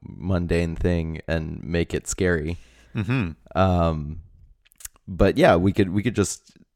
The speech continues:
Speaker 1: maybe we could take that approach. We could take some other m-, method of transportation
Speaker 2: Mm-hmm.
Speaker 1: and make it scary.
Speaker 2: Well, or,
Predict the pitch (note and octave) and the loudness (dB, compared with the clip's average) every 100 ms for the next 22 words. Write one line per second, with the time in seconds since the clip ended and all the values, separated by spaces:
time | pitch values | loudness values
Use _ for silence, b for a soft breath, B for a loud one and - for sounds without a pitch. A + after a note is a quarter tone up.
0 | - - B2 F#3 F3+ D#3 D3 C3 G#2+ F2 | -12 -4 4 8 8 8 6 0 2 0
1 | C#3 B2 - - - D#2 D#2+ - D#2+ - | 0 -2 -4 -4 -6 -4 -2 -2 -4 -2
2 | D2+ D2 F2+ D#2 - D2+ B1+ - D#2+ - | -2 2 2 2 -2 -8 -8 -6 -6 -4
3 | C#2 - E2 B1 - - - - - - | -10 -6 -8 -6 -10 -10 -10 -12 -14 -16
4 | - _ A#2+ G#2 G2+ E2+ - F2+ D#2 D#2 | -20 _ -14 -8 -8 -8 -4 -2 -2 -4
5 | - F#2+ - - - - - - - - | -2 -4 -4 -8 -8 -8 -10 -14 -20 -20
6 | - B B B B - B2 A#2+ A#2+ _ | -20 B B B B 2 4 4 0 _
7 | - D#3 G2 D#2+ G2 | 4 6 4 2 -4